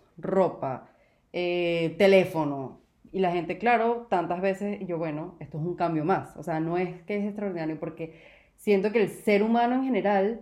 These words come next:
le teme y rechaza y pone como demasiado pero y, y todo lo que exista para el cambio, así sea pequeño, tal cual como tú dices, "Bueno, pero hoy, no sé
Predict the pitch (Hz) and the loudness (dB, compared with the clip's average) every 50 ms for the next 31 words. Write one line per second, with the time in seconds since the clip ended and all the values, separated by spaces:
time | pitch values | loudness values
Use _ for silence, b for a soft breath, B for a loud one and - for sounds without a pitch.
0 | - - 180 180 175 170 175 - _ - 208 208 208 214 226 247 269 262 220 185 | -10 -8 -4 -4 -4 -4 -6 -12 _ 0 2 2 2 2 0 -2 -2 -2 -2 -2
1 | 185 180 156 - - - 202 196 202 208 202 - 240 240 233 - 190 190 190 196 | -2 -4 -4 -6 -2 0 2 2 2 2 0 -2 -2 -2 -2 -2 -2 0 0 0
2 | 202 202 247 240 226 202 185 175 160 151 - - - - 208 208 208 202 208 220 | -2 -2 -2 -2 0 0 0 -2 -4 -6 -10 -16 -8 -2 0 2 4 4 4 4
3 | 233 254 277 285 277 B B B B B B B B B B _ _ - - - | 2 2 0 -4 -6 B B B B B B B B B B _ _ -20 -20 -20
4 | - _ _ 240 226 226 226 233 262 277 294 285 - - - 220 214 208 208 208 | -20 _ _ 4 6 6 6 6 6 4 2 2 -4 -8 -6 -2 0 2 2 2
5 | 202 - - - - - _ _ _ - - - - _ _ 226 214 214 220 233 | 0 -2 -6 -12 -18 -20 _ _ _ -16 -16 -16 -18 _ _ 2 4 6 6 6
6 | 254 285 277 277 202 196 - - 285 311 311 330 320 311 - - - _ _ 214 | 6 6 4 2 -2 -4 -2 -2 -2 0 0 0 -2 -2 -2 -10 -20 _ _ 6
7 | 185 180 175 175 175 160 170 - - - 175 151 143 139 143 147 180 202 196 240 | 6 6 6 4 2 0 -4 -6 -2 0 0 0 0 -2 -4 -6 -6 -2 -2 0
8 | 254 294 254 233 196 165 160 147 151 170 165 160 175 175 175 214 233 233 226 196 | 2 2 2 2 2 0 0 -2 -2 -4 -4 -2 -4 -4 -4 -2 -4 -4 -4 -4
9 | 180 160 165 180 175 233 302 359 370 349 277 233 226 220 220 220 226 247 262 277 | -4 -4 -6 -8 -6 -4 -2 -2 0 -2 -2 -2 0 0 0 0 0 0 0 0
10 | 294 320 311 294 294 285 285 285 - 415 427 359 254 - | 0 0 0 0 0 -2 -2 -2 -4 -6 -6 -6 -8 -10